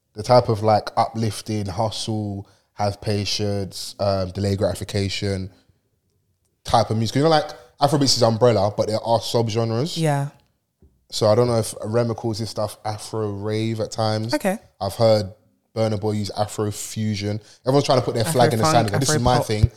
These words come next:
Speaker 1: and I kinda own that thing. Um, I don't know if a lot of people are aware of that term, but, um, 'cause obviously the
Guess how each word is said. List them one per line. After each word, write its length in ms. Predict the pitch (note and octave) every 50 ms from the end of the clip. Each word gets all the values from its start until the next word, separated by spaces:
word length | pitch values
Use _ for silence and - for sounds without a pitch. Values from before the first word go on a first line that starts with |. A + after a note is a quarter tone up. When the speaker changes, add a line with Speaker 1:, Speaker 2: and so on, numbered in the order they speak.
| - _ _ -
Speaker 1:
and 120 | F#2+ G#2+ A2
I 260 | G#2 G#2+ G#2+ G#2 G2+ - -
kinda 220 | - A2 G#2 G2 -
own 200 | G#2+ A2 G#2 G2+
that 180 | G#2 G#2 G2+ -
thing. 280 | - G#2+ G2+ A2 B2+ - _ _ _ _ _ _ -
Um, 580 | G2+ G2+ G2 F#2+ F#2+ F#2 F2+ F2+ F2 F2 F2 _ _ - -
I 60 | A#2+
don't 180 | B2 C#3 C3+ C3
know 80 | B2+
if 160 | B2+ A#2+ - -
a 40 |
lot 160 | A#2+ B2+ C3 A2+
of 60 | G2+
people 200 | B2 G#2 A2+ - -
are 200 | A2 A#2 A#2 A2
aware 340 | G#2+ G#2 A2+ A2+ A#2 A2+
of 220 | - G#2+ G#2+ G#2 -
that 180 | A2+ G#2 -
term, 340 | - - A2 A#2 C3+ C#3 G#2+ -
but, 180 | A2 G2+ F#2+ - - - _ _ _ _ _ _ _ _ - G#2
um, 400 | G#2 G2+ G2 F#2 F#2 F#2 F#2 F#2+
'cause 120 | - -
obviously 380 | D3 D3+ - - C3 B2 A#2+ A2+
the 420 | G#2+ B2 A#2 A2+ A2 G#2+ G#2+